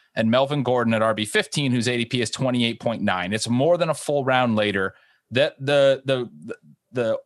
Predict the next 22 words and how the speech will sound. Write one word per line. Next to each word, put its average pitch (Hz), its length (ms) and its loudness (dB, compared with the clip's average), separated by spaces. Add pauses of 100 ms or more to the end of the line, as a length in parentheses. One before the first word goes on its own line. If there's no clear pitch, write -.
(120)
A 180 120 0
D 208 140 -2
P 180 200 -4
trends 143 360 -2
are 143 60 -2
pretty 185 260 -2
clear 135 280 0
that 110 140 -2
there's 110 180 0
fourteen 190 680 0
running 135 280 4
backs 117 340 0
that 104 140 -4
we 147 140 -2
like 135 300 2
as 107 100 -4
first 123 260 -4
and 123 120 -4
second 117 240 -2
round 123 200 0
running 190 220 0
backs. 190 300 2